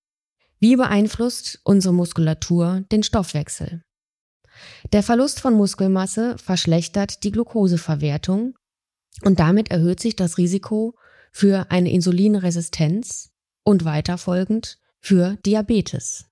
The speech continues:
Wie steht das nun in Verbindung mit unserem Herz-Kreislauf-System? Eine erhöhte Insulinresistenz und damit gestörte Blutzuckerregulation fördert wiederum Entzündungen und schädigt die Gefäße,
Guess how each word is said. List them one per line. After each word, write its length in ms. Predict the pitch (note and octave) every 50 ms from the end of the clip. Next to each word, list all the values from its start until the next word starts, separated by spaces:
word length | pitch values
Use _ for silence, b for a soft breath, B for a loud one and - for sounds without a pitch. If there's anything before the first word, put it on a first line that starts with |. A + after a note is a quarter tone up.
| _ _ _ _ _ _ _ _ _ _ _ _ b b b b b b b
Wie 180 | - A#3+ C4 C4+
steht 220 | - B3 A#3 -
das 220 | G3 G3+ G#3 -
nun 140 | A3+ A3 G3
in 120 | - F#3 F3
Verbindung 500 | - F#3 D#3+ E3 F#3 F#3 G3 G3+ G#3 G3
mit 120 | F#3+ F#3
unserem 320 | - F3+ F3 - F#3+ F#3
Herz-Kreislauf-System? 1300 | F3+ G3 F#3+ - - - - G#3+ A3+ - - E3+ D#3+ D3+ - - D#3+ D3+ - - - D3 C3+ C3 - - - _ _ _ _ _ _ _ _ _ _ _
Eine 220 | - G3 G3 G3
erhöhte 400 | F#3 G3 F#3+ G#3 B3 C4+ C4 C4
Insulinresistenz 1300 | - - A3 G3 G#3 G3+ A3+ B3 B3+ A#3 F3+ E3 D#3+ D#3+ D#3+ - - - D#3+ D#3+ G3+ B3 - - - - _ _ _ _ _ _ _ _ _ -
und 280 | G3+ F#3+ E3 - -
damit 280 | E3 D#3 D#3 D3+ D3 -
gestörte 460 | - D#3 - - D#3+ D#3+ E3 E3+ D#3+
Blutzuckerregulation 1300 | D#3 F3+ G#3 G#3 - - G#3+ A3 A3 G3 G3 G3 G3 G3 F#3+ F#3+ F#3+ - G#3 G3+ G3+ G#3+ A3+ B3 C4 b b b b b b b b b b b b
fördert 520 | - - - G3+ G#3 A3 A#3 A#3+ B3 -
wiederum 340 | A3+ A3+ A3+ A3 G#3+ G#3 -
Entzündungen 880 | - E3+ E3 - - - F#3 F#3 F#3 G3 G3 G#3 A3 A#3 B3+ C#4 - _ _ _ _ _ _ _
und 160 | - G#3+ G3+ -
schädigt 380 | - G3+ G3 F#3 G#3 G3+ -
die 40 | G3
Gefäße, 800 | F#3 G3+ - - - F#3+ F3 F3 E3 - E3+ F#3+ A#3 C4+ C#4+